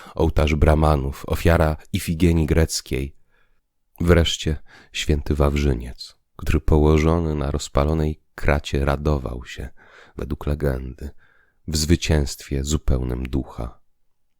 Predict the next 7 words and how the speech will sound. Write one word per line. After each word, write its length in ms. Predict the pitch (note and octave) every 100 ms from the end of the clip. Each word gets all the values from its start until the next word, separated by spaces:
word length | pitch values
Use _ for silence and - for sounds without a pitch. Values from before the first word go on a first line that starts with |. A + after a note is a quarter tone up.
| _ _ - - - -
Czworo 280 | - D#2+ D2+
pacholąt 540 | D#2 - E2 D#2 D2+
sypało 480 | - - - D2 C#2+
kadzidła 500 | - C#2 C#2+ - C2
bursztynu 600 | C#2 C#2 - - C#2+ C#2
i 60 |
zioła. 520 | C2+ C2+ B1 C2 C#2